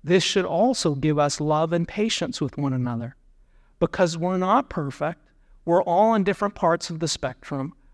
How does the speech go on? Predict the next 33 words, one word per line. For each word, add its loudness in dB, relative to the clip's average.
God 6
is -2
doing 0
a 2
work 0
in 2
each -2
of -2
our 0
lives, -4
right? -2
And 0
we 2
understand 0
that 2
we're 4
actually 2
here -4
to 0
love 2
and 2
serve -2
and -2
encourage -2
and -4
help 0
another 0
person -6
keep -4
their 2
eyes 0
on -2
Christ -4